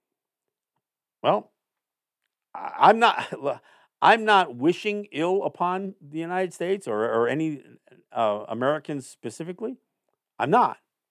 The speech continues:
But as you start to feel the effects of the very policies that hit us first, maybe we can catch our breath a little bit.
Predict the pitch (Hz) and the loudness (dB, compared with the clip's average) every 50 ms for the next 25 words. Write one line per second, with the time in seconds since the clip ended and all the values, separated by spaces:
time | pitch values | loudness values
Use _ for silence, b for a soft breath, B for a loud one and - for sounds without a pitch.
0 | _ _ _ _ _ _ _ _ _ _ _ _ _ _ _ _ _ _ _ _ | _ _ _ _ _ _ _ _ _ _ _ _ _ _ _ _ _ _ _ _
1 | _ _ _ _ _ _ _ _ _ _ _ _ _ - 127 127 123 123 110 - | _ _ _ _ _ _ _ _ _ _ _ _ _ 0 0 2 2 0 -4 -6
2 | - 113 151 214 247 233 - - 220 190 - - 151 - 196 202 196 175 151 131 | -10 -8 -6 -4 -4 -4 -2 0 0 0 0 -2 -8 -6 0 0 0 2 0 -2
3 | 123 - - 208 165 - - - - - - _ _ _ _ _ _ _ _ _ | -2 0 0 0 0 0 -2 -12 -18 -18 -18 _ _ _ _ _ _ _ _ _
4 | _ _ _ _ - 120 131 110 120 117 98 87 101 156 202 233 254 190 - - | _ _ _ _ 0 0 0 0 -2 -4 -4 0 2 2 2 2 0 -4 0 4
5 | 196 202 196 190 - - 131 117 104 _ _ _ _ 107 123 120 113 110 170 208 | 6 6 6 4 2 -2 -8 -10 -10 _ _ _ _ -2 0 0 0 2 0 0
6 | - - 175 165 - - - 131 156 220 247 - - - _ _ _ _ _ _ | 2 4 2 2 2 0 -2 0 0 0 0 -4 -10 -20 _ _ _ _ _ _
7 | _ _ _ _ _ _ _ _ _ _ _ _ _ _ _ _ _ _ _ _ | _ _ _ _ _ _ _ _ _ _ _ _ _ _ _ _ _ _ _ _
8 | _ _ _ _ _ _ _ _ _ _ _ _ _ - 113 139 143 113 120 147 | _ _ _ _ _ _ _ _ _ _ _ _ _ -8 -6 -6 -4 -4 -4 -4
9 | 135 104 113 113 101 101 87 82 117 131 135 101 90 78 69 65 67 69 _ | -4 -4 -4 -4 -4 -4 -6 -2 -2 -2 -2 -4 -10 -16 -16 -18 _ -20 _